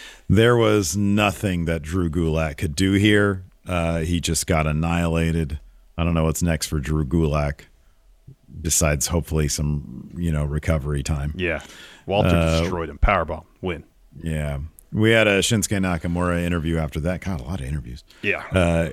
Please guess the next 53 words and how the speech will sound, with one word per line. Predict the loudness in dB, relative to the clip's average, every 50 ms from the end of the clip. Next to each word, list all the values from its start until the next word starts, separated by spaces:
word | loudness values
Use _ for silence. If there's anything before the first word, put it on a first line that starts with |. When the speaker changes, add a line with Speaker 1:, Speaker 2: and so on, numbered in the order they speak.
| -8 -12 -8
Speaker 1:
just | -4 0 2
talks | 4 4 4 2 -2
about | -2 -2 -2 -2 -2
the | -4 -4
bloodline, | -2 -2 -2 0 0 0 0 0 0 0 0
putting | 0 0 0 0
the | 0 -2
hurt | 0 -2 -2 -2
to | -4 -4
Boogs. | 0 2 2 2 2 0 -2 -6 -10 -10 _ -20 -20 _ _ _ -4
Uh, | -2 0 0 2
then | 2 2 2 2
they | 2 0
try | 2 2 2 2 2
to | 0
hurt | 0 -2 -2 -2 0
me. | 0 0 2 2
He | 2
says, | 0 0 -2 -2 -2
"One | 0 0 0
day | 2 2 2
soon, | 2 4 4 4 4 4
when | 4
the | 2
time | 0 0 0 0 0
is | 0 0 2
right, | 4 4 4
I'm | 2 0
gonna | -2 -2 -2
get | -2 -4
a | -4
piece | -2 -2 -2 -2 -2
of | -2 0
Roman, | 2 4 4 4 4 4 2 0 -4 _ _ _ _ _ _
and | -8 -6 -4
I'll | -2 -2
never | -2 -2 -2 -4
forget | -4 -4 -2 2 4 4 6 6
it." | 4 0 -2 -12 _ _ _ _ _ _ _
And | -6 -4 -2
then | 0 0
he | 0 0 0
leaves, | 0 0 0 2 2 0 0 0
and | -2 -2 -2 -2 -2
s-, | -2 -2
you | -2 -2
see | 0 0 0 0
Sami | 2 2 2 2 2 2
Zayn | 0 0 2 2 0 0
creeping | -2 -2 -2 -2 -2 -2 -4
around. | -6 -6 -6 -6 -6 -8 -10 -12 -14 _ _ _ _ -20 -10
Speaker 2:
Yep. | -4 -4 -4 -4 -4 -8 -14 -14 -14 _ _ -10
Speaker 1:
Uh, | -6 -4 -4 -4 -2 -4 -4 -4 -6